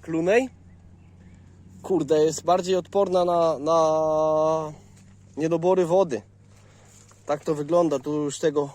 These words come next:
mojego Plantusa zwija ostro na tej piątce. Eee, będę trochę nakrywał, trochę będę jeszcze psikał.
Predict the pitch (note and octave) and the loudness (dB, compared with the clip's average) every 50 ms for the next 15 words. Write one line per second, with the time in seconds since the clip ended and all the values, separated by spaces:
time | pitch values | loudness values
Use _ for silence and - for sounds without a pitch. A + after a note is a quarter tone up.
0 | - - _ C#3 C#3 D3 D3 C#3+ C#3+ C#3+ C#3 D3+ D3 D3 D3 - E3+ E3 - E3 | -16 -20 _ -6 -2 -2 0 0 -2 -4 -4 -2 -4 -4 -4 -6 -10 -6 -4 -4
1 | D3 C#3 C3+ C#3 D3+ E3+ E3 D#3 D3+ D3 D3 - _ _ _ _ _ _ _ _ | -4 -4 -6 -10 -10 -4 -2 -2 -2 -2 -6 -12 _ _ _ _ _ _ _ _
2 | _ F3+ F#3 G3 - - E3 D3+ C#3+ C3 C3+ C3+ B2+ - D#3+ D3+ C3+ A#2+ A2 - | _ 0 0 0 0 -2 -2 -2 -2 -2 -4 -6 -6 -4 -2 0 0 -2 -4 -6
3 | - D#3 D#3+ F3+ F#3+ - _ - - - - _ _ - - - - - - - | -4 -2 -2 -2 -4 -10 _ -20 -20 -20 -20 _ _ -20 -20 -20 -20 -20 -20 -20
4 | - - - - - - - - - - - - - - - A#2+ A2+ A2+ G#2 F#2+ | -20 -20 -20 -20 -20 -20 -20 -20 -20 -18 -18 -18 -18 -20 -18 -18 -18 -16 -16 -16
5 | E2+ D#2+ D#2+ F#2+ A#2+ - - _ _ - B2 B2+ B2+ - C3 C3+ C#3 D3+ C3+ C3+ | -14 -14 -14 -14 -16 -18 -20 _ _ -20 -18 -18 -18 -16 -14 -10 -6 -6 -6 -6
6 | B2+ C#3+ D3 E3 D3 D3 C3+ C#3 C3+ C3 C#3 C3+ C#3 C#3+ C3 C3 B2+ - - C3+ | -6 -6 -6 -6 -6 -6 -6 -6 -8 -8 -6 -6 -6 -4 -4 -6 -6 -8 -8 -8
7 | - - E3 E3+ - - C#3+ D3+ E3+ | -8 -8 -8 -6 -4 -4 -2 -2 -4